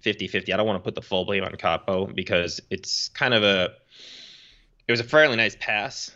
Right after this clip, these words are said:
and then just a guy kind of just blown coverage there. Um, and I don't really think when you f-, look at them in slow-mo that any of the goals were truly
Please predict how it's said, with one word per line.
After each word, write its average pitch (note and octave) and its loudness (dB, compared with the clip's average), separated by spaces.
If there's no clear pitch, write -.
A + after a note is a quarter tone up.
and G#2+ -10
then G2+ -6
just G2 -12
a - -14
guy G2+ -4
kind G2+ -4
of F2+ -10
just - -10
blown G2+ -2
coverage A#2 0
there. C3+ 2
Um, F2+ -4
and A2+ -2
I B2+ 0
don't D3+ 2
really D3 4
think - -4
when A2 -8
you F#2+ -8
f-, - -20
look A#2 -6
at F#2+ -16
them A2 -2
in G2 -6
slow-mo G2+ -4
that - -2
any B2+ -2
of B2+ -4
the G#2+ 2
goals F#2+ 2
were F2+ -6
truly C#3 2